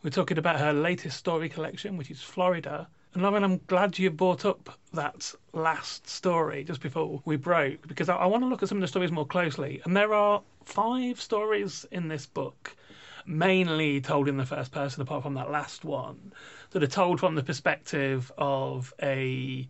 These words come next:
woman who has moved to Florida from the Northeast and is married and has two sons and is a writer. Um, why write in this register? And I'm not gonna suggest these things are autobiographical, but one could certainly be mistaken for them being so.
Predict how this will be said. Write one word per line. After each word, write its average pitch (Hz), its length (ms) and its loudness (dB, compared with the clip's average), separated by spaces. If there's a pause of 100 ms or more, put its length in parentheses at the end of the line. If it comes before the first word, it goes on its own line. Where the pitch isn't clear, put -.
woman 214 600 2 (120)
who 143 600 4
has 139 220 -2
moved 170 260 2
to 147 80 -2
Florida 151 500 4
from 139 320 2
the 135 80 0
Northeast 165 680 0
and 139 100 -2
is 135 160 -2
married 170 400 2
and 139 80 -4
has 131 160 -6
two 156 260 -6
sons 127 720 -4
and 156 140 -2
is 139 120 -4
a 135 80 -4
writer. 139 600 -6 (220)
Um, 160 560 2 (140)
why 202 720 2 (360)
write 160 500 0 (140)
in 156 220 0
this 156 260 -4
register? 156 360 0
And 147 100 2
I'm 165 120 4
not 208 120 4
gonna 233 140 0
suggest 208 340 0
these 208 180 0
things 180 220 2
are 202 340 4
autobiographical, 151 1200 2 (380)
but 190 140 4
one 190 200 4
could - 140 -6
certainly 196 300 4
be 170 100 2
mistaken 156 680 0
for 139 220 -4
them 131 140 0
being 135 260 -2
so. - 160 -10